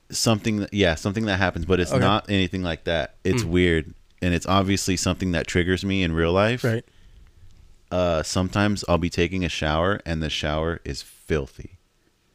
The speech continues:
Speaker 2: Okay.
Speaker 1: Like,
Speaker 2: Like,
Speaker 1: there's
Speaker 2: you look down, and there's, and the water's just brown
Speaker 1: No,
Speaker 2: type thing.
Speaker 1: no, not the water, but, like, the walls of the, of the tub are, like, orange.
Speaker 2: Hmm.
Speaker 1: The fucking shower curtain is dirty, 'cause that's a trigger for me, 'cause growing up,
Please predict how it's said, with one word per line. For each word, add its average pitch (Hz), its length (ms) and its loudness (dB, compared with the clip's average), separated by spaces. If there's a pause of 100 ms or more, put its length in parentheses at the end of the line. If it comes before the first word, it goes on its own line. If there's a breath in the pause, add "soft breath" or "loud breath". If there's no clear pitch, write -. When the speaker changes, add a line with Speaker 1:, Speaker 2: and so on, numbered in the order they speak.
Speaker 2:
Okay. 143 500 0
Speaker 1:
Like, - 20 -6
Speaker 2:
Like, 76 460 -2 (400)
Speaker 1:
there's 131 260 4
Speaker 2:
you 143 100 6
look 139 260 2
down, 135 380 2
and 117 160 -4
there's, 113 400 0
and 131 140 -2
the 113 40 -2
water's 113 360 0
just 104 200 -8
brown 101 460 -6
Speaker 1:
No, 90 380 4
Speaker 2:
type 113 80 -6
thing. 107 80 -2
Speaker 1:
no, 110 180 4
not 113 240 4
the 127 80 4
water, 92 380 4
but, 82 160 -2
like, 85 200 0
the 90 80 2
walls 80 460 2
of 85 120 -4
the, 78 140 0 (180)
of 78 200 -2
the 78 120 -4
tub 82 380 0
are, 80 120 0
like, 69 260 -2 (100)
orange. 82 720 -4 (240 soft breath)
Speaker 2:
Hmm. 156 160 -8
Speaker 1:
The 82 140 2
fucking 87 360 0
shower 85 380 2
curtain 90 340 -4
is 85 120 -6
dirty, 85 340 0
'cause 87 140 -2
that's 101 220 2
a 104 40 0
trigger 95 320 2
for 87 160 -2
me, 80 140 -2
'cause 78 180 -6
growing 95 380 0
up, 98 220 0